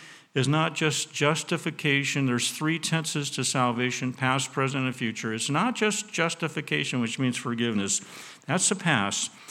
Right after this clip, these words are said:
It also includes sanctification, which is the present. That's power over sin. And it leads to the future glorification. Justification, sanctification,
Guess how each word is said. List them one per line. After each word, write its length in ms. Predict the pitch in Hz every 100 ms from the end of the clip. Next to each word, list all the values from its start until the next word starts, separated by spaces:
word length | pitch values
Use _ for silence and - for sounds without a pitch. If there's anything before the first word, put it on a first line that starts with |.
| - - -
It 120 | 131
also 360 | 156 208 214 214
includes 680 | 180 - 175 165 143 -
sanctification, 1400 | - - 175 196 202 175 139 131 - 120 110 107 120 110
which 220 | 120 -
is 120 | 120
the 120 | 110 101
present. 580 | - 120 117 104 90
That's 320 | - 117 117 -
power 580 | - 135 156 175 139 -
over 340 | 151 165 123
sin. 520 | - - 98 95 113 - - - - - - - -
And 420 | 147 170 147 151
it 160 | 139 139
leads 420 | 143 165 156 -
to 100 | 160
the 120 | 135
future 720 | 135 156 156 156 - 113 113 113
glorification. 1120 | 131 120 117 113 - 113 - 104 101 - 95 101
Justification, 1160 | - 151 160 - 160 165 - 143 139 - 139
sanctification, 1300 | 135 - 139 139 139 135 131 - 117 113 - 113 104